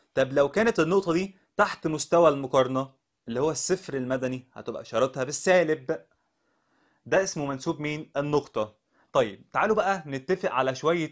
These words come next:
احتياطات أنا لازم أخدهم لما أنا بشتغل على جهاز الميزان ده بقى. طبعًا أنا واحد واقف على الميزان وبيبقى التاني شغال على القامة، الليفل والستاف، تمام. طيب قال لك أول حاجة وضع الجهاز في منتصف المسافة تقريبًا، يعني أنا ب-،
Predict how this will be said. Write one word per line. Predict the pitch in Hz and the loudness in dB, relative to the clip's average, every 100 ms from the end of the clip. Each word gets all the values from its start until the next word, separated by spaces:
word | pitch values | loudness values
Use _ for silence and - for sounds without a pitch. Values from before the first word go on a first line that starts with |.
| - | -10
احتياطات | - 135 120 151 165 139 | -8 -6 -2 0 0 -4
أنا | 131 | -6
لازم | 160 156 139 | -6 -4 -6
أخدهم | 131 156 147 151 147 - | -4 -6 -6 -8 -10 -6
لما | 135 147 | -6 -4
أنا | 160 143 | -4 -4
بشتغل | 127 156 139 | -6 -4 -2
على | 123 139 135 | 0 0 -2
جهاز | 113 120 139 | -4 -4 -4
الميزان | 123 113 110 120 113 | -4 -6 -4 -4 -2
ده | 107 | -4
بقى. | 101 - _ _ _ _ _ - | -4 -10 _ _ _ _ _ 0
طبعًا | 151 131 | 0 0
أنا | 117 | -2
واحد | 117 147 131 | -2 -2 0
واقف | 131 151 | 0 0
على | 123 117 | 0 -4
الميزان | 117 117 156 190 175 _ _ _ | -4 -2 0 0 -2 _ _ _
وبيبقى | 123 123 123 | -6 -2 -2
التاني | - 185 | 0 -2
شغال | 170 135 117 160 | -2 -4 2 2
على | 139 131 | 2 0
القامة، | 135 131 135 113 98 101 _ _ _ _ _ - | 0 2 2 2 -6 -14 _ _ _ _ _ -8
الليفل | 127 143 165 175 170 - _ _ | -4 -2 0 0 -2 -8 _ _
والستاف، | 120 127 123 - 104 - | -4 -4 -4 -10 -10 -10
تمام. | - 131 131 107 95 _ _ _ | -6 -4 -4 -6 -14 _ _ _
طيب | - 113 - _ - | -6 -6 -8 _ -2
قال | 208 | 0
لك | - 165 | 0 0
أول | 190 | -2
حاجة | - 170 180 165 | 0 0 4 4
وضع | 147 190 156 | 4 2 0
الجهاز | 139 131 170 - | -6 -4 -6 -4
في | 156 | -6
منتصف | 139 127 175 - 165 | -4 -4 -6 -8 -8
المسافة | 139 127 156 165 | -6 -6 -6 -8
تقريبًا، | 147 127 135 139 113 104 92 98 | -8 -10 -6 -6 -4 -8 -10 -18
يعني | - 107 135 | -16 -10 -6
أنا | 143 | -6
ب-، | 117 | -6